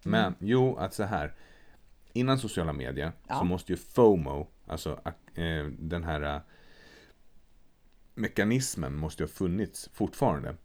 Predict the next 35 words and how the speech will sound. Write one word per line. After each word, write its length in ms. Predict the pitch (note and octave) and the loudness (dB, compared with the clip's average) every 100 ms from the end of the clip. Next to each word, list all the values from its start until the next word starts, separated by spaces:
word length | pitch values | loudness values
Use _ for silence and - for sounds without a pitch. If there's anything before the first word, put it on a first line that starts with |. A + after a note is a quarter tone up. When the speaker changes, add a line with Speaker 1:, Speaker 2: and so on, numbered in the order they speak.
| - | -8
Speaker 1:
Ja, 180 | D3+ - - | -4 -2 2
tänk 240 | A3 G#3+ | 2 2
dig, 140 | D3+ - | -2 0
tänk 200 | G#3 F#3+ | 0 2
dig 100 | C#3 | 2
det 60 | |
här. 300 | D3 C#3+ B2+ - - | 4 4 2 -4 -8
Speaker 2:
Mm. 240 | F#2 G#2+ - | -8 -8 -6
Speaker 1:
Tänk 140 | F3 | -4
dig 60 | D3+ | -4
att 60 | |
du 60 | D3+ | -4
satt 500 | - G3 - - - - | 4 4 2 -12 -20 -10
någonstans 1040 | C#3+ E3+ F3 E3 - C3 A2 C3+ - - - - - - | -2 0 2 0 0 0 2 0 -2 -12 -18 -20 -10 -4
ute 360 | C#3 - C3 B2+ - | -4 -2 -6 -6 -8
i 280 | C3 A#2+ - | -6 -4 -6
vildmarken 960 | C#3+ D3 C3 C#3+ D3 D#3 - C3 B2 C3 - - - - | -2 -2 0 0 0 -2 -6 -8 -8 -8 -16 -20 -20 -14
och 100 | C3 | -12
så 120 | C3+ | -10
såg 400 | - D#3 C#3+ C3+ | -6 -2 0 0
du 80 | B2+ | -2
att 240 | B2 - | -4 -4
det 160 | C3+ A#2+ - - - _ _ - | -2 -2 -8 -20 -20 _ _ -6
kom 220 | C#3 C#3 | -2 2
en 180 | C3+ - | 0 -2
rökpelare 1120 | - D3+ C3+ - - - D#3 D3+ A#2+ G#2 A#2 C3 - - - | -2 0 0 -4 -12 -4 0 2 2 0 -2 -6 -14 -20 -10
upp 380 | - C#3 - - - | -8 -8 -10 -18 -4
ur 220 | D3 C#3+ | 0 0
skogen 540 | C3 - D#3+ D#3+ C#3 B2 | -2 0 0 2 2 0
några 220 | B2+ C3 | 0 -2
kilometer 600 | - C3+ C#3 C#3 C3+ C3+ | -2 -2 -2 -2 -2 0
bort 540 | C#3+ D3 - - - - - | 2 0 -2 -16 -20 -20 -10
och 120 | - C#3 | -4 -2
du 160 | D3 | 2
bara, 280 | C3 A#2+ | 4 4